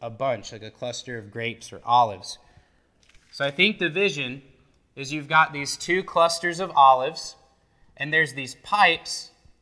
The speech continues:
that pour olive oil into the bowl, and from the bowl, the olive oil goes down to the lamp and fuels the lampstand.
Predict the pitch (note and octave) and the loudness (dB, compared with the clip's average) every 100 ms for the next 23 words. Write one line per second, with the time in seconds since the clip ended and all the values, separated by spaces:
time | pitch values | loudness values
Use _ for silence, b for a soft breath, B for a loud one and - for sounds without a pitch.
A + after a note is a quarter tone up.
0 | - C#3 - - F3+ F#3 - E3 F#3 F3 | -6 -6 -6 0 4 6 8 8 8 2
1 | C#3+ C3+ B2+ D#3 - - C#3+ D#3+ F3+ G3 | -4 -4 -4 -4 -8 -4 -2 -2 -2 -2
2 | D3 C#3 A#2+ A#2+ - _ _ _ _ _ | 0 2 2 0 -10 _ _ _ _ _
3 | _ C#3 D3 - D3+ C#3 B2+ E3+ A3+ F3+ | _ -12 -8 -4 -4 -4 4 8 10 10
4 | D3+ D3+ - C#3 C#3 D3 F3+ G3 D#3+ D3+ | 6 2 -6 -10 2 8 8 8 2 -4
5 | D3+ D3 D#3 D#3 D3 C#3 D3+ C#3+ D3 D3+ | -4 -2 -4 -6 -6 -2 -2 -2 -2 -2
6 | D3 D3 C3 B2 F3 F3 C#3+ C#3 C3 B2+ | -4 -10 -10 -4 2 2 2 -6 -14 -16
7 | - - F3+ F3+ D#3+ C#3+ C#3 - C3 C3 | -16 -10 -2 2 2 0 -4 -12 -12 -6
8 | D3 D#3 - - B2+ G#2+ G2 | -4 -4 -6 -14 -14 -18 -20